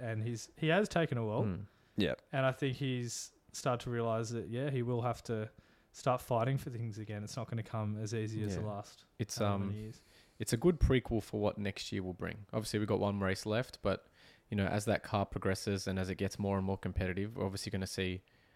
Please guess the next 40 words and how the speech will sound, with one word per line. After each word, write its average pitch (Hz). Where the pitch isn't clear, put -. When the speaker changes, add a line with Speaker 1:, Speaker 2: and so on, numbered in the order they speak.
Speaker 2:
you 101
know, 95
two -
very 101
highly 101
skilled 98
drivers 92
go 95
for 98
it -
next 95
year 107
on 107
a 104
clean 98
slate. 113
And 101
Speaker 3:
Mm. 107
Speaker 2:
if, -
if 120
they're 113
up 131
the 117
front 110
from 107
the 95
beginning, 101
it'll 110
be 98
interesting 101
to -
see 95
how 92
that 90
team 95
dynamic 90
goes 87
next -
year. 104
Speaker 1:
Mm. 107